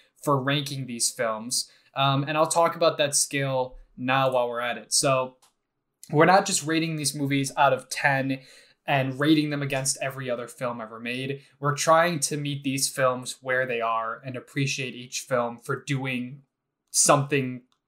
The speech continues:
fun, right? So this is our scale. Um, there's three criteria that the film has to meet. Entertainment, uh, zero to four. Scares slash kills,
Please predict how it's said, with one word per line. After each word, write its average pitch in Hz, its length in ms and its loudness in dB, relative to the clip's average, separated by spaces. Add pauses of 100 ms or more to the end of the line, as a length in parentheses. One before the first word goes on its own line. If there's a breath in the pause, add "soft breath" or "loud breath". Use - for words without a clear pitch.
(180)
fun, 110 280 0 (180)
right? 131 240 -2 (340 loud breath)
So 156 460 8
this 180 200 2
is 170 80 2
our 160 100 6
scale. 113 420 -4 (360 soft breath)
Um, 143 500 0 (720)
there's 151 280 4
three 196 360 2
criteria 160 920 2
that 143 140 -4
the 139 80 -6
film 147 280 0
has 143 240 0
to 143 60 -4
meet. 135 380 -6 (640 soft breath)
Entertainment, 185 760 2 (720)
uh, 139 240 4
zero 143 400 2
to 156 60 2
four. 147 460 -4 (720)
Scares 170 800 6
slash 151 400 2
kills, 156 600 0